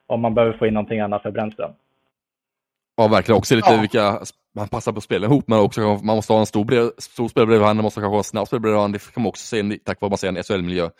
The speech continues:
Speaker 1: Mm.
Speaker 2: Ska man också bättre uppfattning om vad man kan vara i nästa säsong också. Om man får in han, liksom, direkt i S H L-miljön, se vad han är bra på, på S H L-nivå, och man behöver addera till, liksom, till hans kedja nästa år också.
Speaker 1: Mm.
Speaker 2: Och så vidare.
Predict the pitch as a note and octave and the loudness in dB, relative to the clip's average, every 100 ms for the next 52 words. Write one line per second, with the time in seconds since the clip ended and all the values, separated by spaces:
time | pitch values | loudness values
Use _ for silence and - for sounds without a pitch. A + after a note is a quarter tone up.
0 | - - G#2+ F#2+ A2 G2 A#2 G2+ A2 G2 | -16 -2 2 2 2 0 -2 -2 -2 -2
1 | F2 G#2+ G2 G2 G2+ F#2 G2+ A2 F#2+ E2+ | 0 0 0 0 0 0 -2 -4 -4 -4
2 | - A#2+ - G2+ G2 G#2 G#2 G2+ F#2 G2 | -6 -10 -6 -6 -2 0 0 0 -4 -2
3 | G2+ - F#2+ A2 F#2 F#2 F2+ - F#2+ F#2 | -2 -2 -6 -2 -2 -2 -4 -4 -4 -4
4 | F#2 F#2+ G2 G#2 A#2 G#2+ _ _ A2 G2+ | -2 -2 0 -2 -2 -6 _ _ -4 2
5 | A2 F#2+ G2+ B2 B2+ - - G2+ G2 G2+ | 2 2 4 2 0 -8 -4 0 2 2
6 | G2 F#2+ - F#2+ G#2+ - G#2 F#2+ - - | 2 -2 -2 -4 -4 -2 0 0 -2 -4
7 | G#2+ E2 G#2 - F2+ E2+ - A#2 - - | -2 -2 -2 2 2 2 -2 -8 -10 -20
8 | _ - G#2 F#2+ A#2 A2 - | _ -6 -4 -2 0 -2 -4